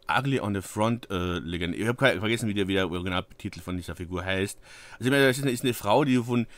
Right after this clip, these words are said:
weitem siehst, meistens nachts triffst. Du siehst sie von hinten, wunderschöne Frau in einem wunderschönen Kleid.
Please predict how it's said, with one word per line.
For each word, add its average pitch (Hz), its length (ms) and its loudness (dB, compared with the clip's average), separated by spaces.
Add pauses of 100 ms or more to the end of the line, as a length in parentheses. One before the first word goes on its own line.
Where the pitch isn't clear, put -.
(160)
weitem 135 280 2
siehst, 156 320 -4
meistens 92 400 -6
nachts - 360 -8
triffst. - 480 -8 (320)
Du 104 280 -4
siehst 147 280 -6
sie - 60 -8
von 98 140 -4
hinten, 135 360 -4
wunderschöne 147 720 2
Frau 113 320 0
in 80 80 -4
einem 98 320 -4
wunderschönen 156 520 0
Kleid. 98 500 -2